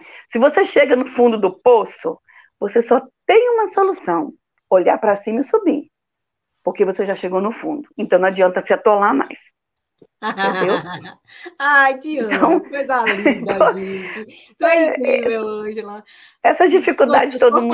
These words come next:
Speaker 2: família,
Speaker 1: tem.
Speaker 2: eu, eu vejo aí, vocês têm uma, uma conexão, assim, um com o outro.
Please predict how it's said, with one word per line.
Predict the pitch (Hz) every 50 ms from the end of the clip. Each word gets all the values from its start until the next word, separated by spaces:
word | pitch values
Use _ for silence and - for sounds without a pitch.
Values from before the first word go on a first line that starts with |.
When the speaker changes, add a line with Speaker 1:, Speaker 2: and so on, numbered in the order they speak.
| -
Speaker 2:
família, | 269 262 285 302 - -
Speaker 1:
tem. | - 233 - 233
Speaker 2:
eu, | 269 277 262
eu | 233 262 294
vejo | 269 220 202 226 233 240 226 214
aí, | 202
vocês | 202 220 220 - 226 226
têm | - - 233
uma, | 233 233 233 226 220 208 196
uma | 196 190 190 190 196 190 185
conexão, | - - - 233 214 226 240 247 - - - - - 202 202 220 220
assim, | 202 196 - - 202
um | 196 208
com | 196 -
o | 196 180
outro. | 170 170 170 185 208 202 - - 151 151